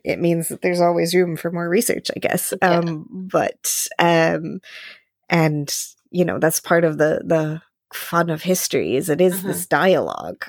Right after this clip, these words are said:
Speaker 1: of
Speaker 2: Yeah.
Speaker 1: like, this is, these are my thoughts. And then,
Speaker 2: What
Speaker 1: you
Speaker 2: are
Speaker 1: know,
Speaker 2: your
Speaker 1: somebody
Speaker 2: thoughts?
Speaker 1: else comes along
Speaker 2: Yeah.
Speaker 1: that says, "Well, these are my thoughts."
Speaker 2: Mm.
Speaker 1: And like, you know,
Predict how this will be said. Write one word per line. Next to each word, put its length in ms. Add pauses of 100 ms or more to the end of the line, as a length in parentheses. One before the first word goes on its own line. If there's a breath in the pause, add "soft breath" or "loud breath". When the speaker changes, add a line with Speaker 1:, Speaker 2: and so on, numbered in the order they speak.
Speaker 1:
of 100
Speaker 2:
Yeah. 100
Speaker 1:
like, 260
this 180
is, 360
these 220
are 120
my 200
thoughts. 480
And 180
then, 220
Speaker 2:
What 160
Speaker 1:
you 100
Speaker 2:
are 20
Speaker 1:
know, 80
Speaker 2:
your 80
Speaker 1:
somebody 240
Speaker 2:
thoughts? 80
Speaker 1:
else 200
comes 300
along 380
Speaker 2:
Yeah. 160 (100)
Speaker 1:
that 160
says, 240
"Well, 160
these 240
are 80
my 220
thoughts." 420
Speaker 2:
Mm. 80
Speaker 1:
And 140
like, 340 (480 loud breath)
you 140
know, 240